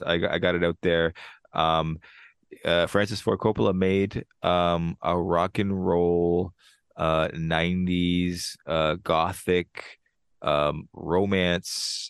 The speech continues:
uh, softcore, uh, horny movie. <laughs> Um, and he put everything in it. He threw everything in it. And there's a lot of great work in here,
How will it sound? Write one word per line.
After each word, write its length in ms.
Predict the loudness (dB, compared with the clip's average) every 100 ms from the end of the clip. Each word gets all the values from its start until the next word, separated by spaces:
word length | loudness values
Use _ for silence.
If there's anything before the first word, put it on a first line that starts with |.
| -2
uh, 340 | 0 2 0 -2 _
softcore, 1300 | -14 -4 0 0 -4 -4 0 2 2 2 2 0 0
uh, 520 | 0 0 2 2 0 -2
horny 520 | -4 -2 0 2 2 2
movie. 500 | 0 0 -2 -4 -6
<laughs> 60 | -20 -20 -20 _ _ -10 -8 -8 -2
Um, 500 | 2 4 2 2 -2 -6
and 140 | -2 0
he 60 |
put 180 | 2 2
everything 480 | 2 2 0 0 0
in 100 | 2
it. 120 | 0
He 160 | -2 -8 -8 -6
threw 220 | -2 -2 -4 _
everything 500 | 0 2 2 2 2
in 160 | 4 4
it. 140 | 4
And 100 | 4
there's 140 | 2 2
a 40 |
lot 200 | 2 2
of 60 | 2
great 160 | 2 2
work 200 | 0 0
in 80 |
here, 300 | 0 2 0